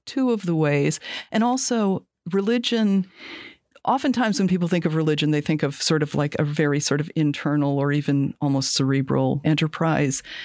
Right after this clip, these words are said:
And again, what's most compelling to me in various religious practices are the way that they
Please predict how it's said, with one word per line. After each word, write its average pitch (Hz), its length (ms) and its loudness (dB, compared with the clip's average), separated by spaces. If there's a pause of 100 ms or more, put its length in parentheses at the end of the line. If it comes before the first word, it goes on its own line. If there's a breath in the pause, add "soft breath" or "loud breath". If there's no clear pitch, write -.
(600 loud breath)
And 170 140 0
again, 165 380 0
what's 175 360 0
most 175 360 0
compelling 175 720 2
to 165 140 -2
me 156 580 2
in 151 220 2
various 147 360 0
religious 147 360 0
practices 151 800 0
are 147 120 2
the 147 100 0
way 139 240 2
that 147 200 -2
they 143 240 0